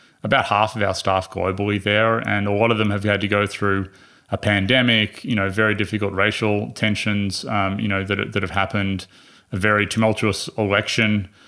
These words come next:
um, that, that has happened. And so I'm just really feeling for everyone, uh, in the U S at the moment, uh, in terms of, like, uh, what they've had to go through over the last twelve months. And as a C E O, I'm responsible and try and do our best to, to help that.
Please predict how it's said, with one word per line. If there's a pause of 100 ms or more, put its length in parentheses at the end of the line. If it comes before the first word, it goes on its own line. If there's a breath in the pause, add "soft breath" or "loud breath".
(180 soft breath)
um,
that,
that
has
happened.
And
so
I'm
just
really
feeling
for
everyone, (380 loud breath)
uh,
in
the
U
S
at
the
moment,
uh,
in
terms
of,
like,
uh, (320 loud breath)
what
they've
had
to
go
through
over
the
last (140)
twelve
months.
And
as
a (240 loud breath)
C
E
O,
I'm
responsible
and
try
and
do
our
best
to,
to
help
that.